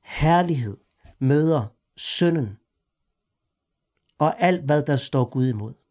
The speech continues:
Det er, som Luther, han siger, at ilden og pinen er noget, som Guds eget væsen bevirker. Når Guds herlighed møder synden,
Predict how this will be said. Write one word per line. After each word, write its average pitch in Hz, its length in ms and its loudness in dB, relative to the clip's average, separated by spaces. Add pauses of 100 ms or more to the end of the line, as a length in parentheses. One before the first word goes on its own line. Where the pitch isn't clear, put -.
(2250)
Det 151 120 4
er, 165 140 4
som 170 340 2 (140)
Luther, 151 280 2
han 143 200 2
siger, 151 380 0 (1300)
at 143 260 2
ilden 190 400 4
og 151 200 0
pinen 165 380 2
er 131 180 2
noget, 143 380 4
som 143 220 2
Guds 156 380 0
eget 135 400 2
væsen 139 380 0
bevirker. 131 560 0 (760)
Når 165 220 4
Guds 196 320 0
herlighed 170 640 2
møder 175 380 4
synden, 175 560 2